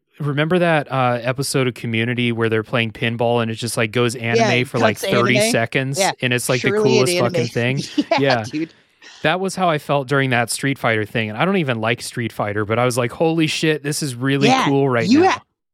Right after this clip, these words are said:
Speaker 2: I had to, like, if I remember correctly, like, my character had to control the plane while
Speaker 1: Yeah.
Speaker 2: your character street fought. And if we're gonna go with, like, specific instances like that, and I know this is something you also wanna talk about, when they do the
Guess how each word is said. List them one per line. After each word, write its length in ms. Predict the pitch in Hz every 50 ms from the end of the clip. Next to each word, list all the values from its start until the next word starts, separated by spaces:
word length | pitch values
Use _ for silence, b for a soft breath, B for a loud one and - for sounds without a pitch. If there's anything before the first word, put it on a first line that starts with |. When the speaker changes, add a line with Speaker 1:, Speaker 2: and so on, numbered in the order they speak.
| _ -
Speaker 2:
I 120 | 190 233
had 240 | 285 320 339 349 294
to, 100 | 285 247
like, 260 | 220 202 190 185 156 -
if 100 | 185 156
I 120 | 214 220 220
remember 360 | 220 214 214 208 202 196 165
correctly, 420 | - - 196 185 165 - 180 170
like, 220 | 156 151 156 147 -
my 200 | 165 160 170 190
character 420 | 196 - 208 202 190 160 - 185 180
had 200 | 151 170 160 151
to 80 | 151
control 720 | 143 - - 151 139 139 - - - 180 160 151 160 170 165
the 140 | 143 156 143
plane 440 | - - 151 139 143 160 190 214 - B B B B B B -
while 180 | 123 123 165
Speaker 1:
Yeah. 80 | 147 135
Speaker 2:
your 300 | 147 156 156 165 180 160 - -
character 400 | 175 170 180 180 156 - 156 147
street 320 | 135 - - 147 160 165 -
fought. 240 | 202 202 214 214 - _
And 180 | - 214 208 226
if 60 | 196
we're 120 | 220 277 330
gonna 100 | 311 254
go 100 | 240 214
with, 120 | 202 160
like, 180 | 165 151 143 -
specific 540 | - - - - - 190 151 151 143 - _ -
instances 600 | 151 156 - - - 175 160 - 185 180 170 156
like 200 | 175 175 170 147
that, 160 | 185 185 180
and 100 | 143 143
I 60 | 143
know 160 | 143 143 147 147
this 180 | 143 151 143
is 80 | 135 -
something 320 | - 151 147 147 143 139
you 160 | 139 147 147 -
also 300 | - 127 131 139 - -
wanna 180 | 160 151 156 147
talk 260 | - 180 165 165 -
about, 240 | 175 190 190 196 - B B B B B B
when 180 | B 185 185 185
they 160 | 196 226 262
do 240 | 226 233 254 254 233
the 240 | 180 185 147 139